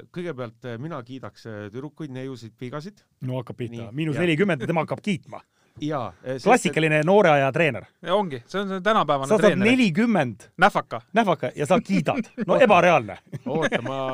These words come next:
Speaker 1: me jõuame
Speaker 2: Täiesti
Speaker 1: siia
Speaker 2: ebareaalne.
Speaker 1: teise mängu juurde tagasi, et
Speaker 2: Nii, nii.
Speaker 1: ega ma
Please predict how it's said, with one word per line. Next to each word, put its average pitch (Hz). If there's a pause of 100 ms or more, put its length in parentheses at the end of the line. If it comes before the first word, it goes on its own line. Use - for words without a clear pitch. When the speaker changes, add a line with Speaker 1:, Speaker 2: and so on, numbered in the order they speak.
(500)
Speaker 1:
me 131
jõuame 151
Speaker 2:
Täiesti -
Speaker 1:
siia -
Speaker 2:
ebareaalne. 95 (100)
Speaker 1:
teise 147
mängu 143
juurde 131
tagasi, 151
et 101
Speaker 2:
Nii, 165
nii. 170
Speaker 1:
ega 143
ma 170